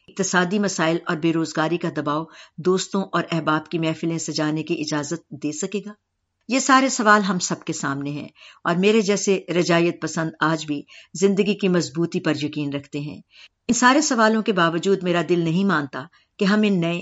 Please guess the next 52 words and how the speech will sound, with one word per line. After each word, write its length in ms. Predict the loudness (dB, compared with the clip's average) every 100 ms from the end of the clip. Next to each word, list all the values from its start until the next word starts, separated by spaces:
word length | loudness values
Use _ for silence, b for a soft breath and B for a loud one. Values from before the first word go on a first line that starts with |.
| -8
سیکھے 440 | -10 -2 -2 2 2
ہوئے 200 | 4 2
سماجی 420 | 0 -2 0 -2
فاصلوں 400 | -4 -4 -4 -6
کو 240 | -4 -8 B B B
اپنے 280 | -4 -2 -2
پرانے 360 | 0 0 0 0
تعلقات 680 | 0 0 0 0 -2 -2
پر 100 | -6 -6 b b
غالب 380 | -8 -2 0 0 -2
آنے 260 | -4 -2 -2
دے 140 | -2
سکیں 360 | -2 -4 -8 -10
گے۔ 100 | -12 -18 _ _ _ _
مجھے 260 | 0 2 2
یقین 240 | 4 4
ہے 100 | 4
کہ 100 | 4
کل 220 | 2 4
بھی 120 | 4 2
کوئی 180 | 2
دوست 320 | 2 2 0 0
مشکل 340 | -2 0 -2
میں 100 | 0
ہمیں 220 | 0 -2 -2
آواز 380 | -2 0 -2 -2
دے 100 | -4
گا 120 | -4 -8 B B
تو 120 | 2 4
ہم 100 | 4
اس 120 | 4
کو 120 | 2
گلے 240 | 4 4
لگانے 380 | 4 2 0 -2
ضرور 320 | -2 -2 -4
جائیں 300 | -6 -8 -8 -12
گے۔ 80 | -18 _ b b b 2
ہم 120 | 6
آنے 200 | 6 6
والے 200 | 6 4
کل 240 | 4 2
میں 120 | 4 0
پھر 240 | 2 0
سے 220 | 2 -2
وہی 240 | 0 0 0
مجلسیں 460 | 0 -2 -4 -2
آباد 360 | -4 0 -2 -2
کرنے 240 | -6 -6 -6
کا 100 | -6
اہتمام 440 | -6 -6 -4 -4
کریں 280 | -4 -4 -2
گے 140 | -4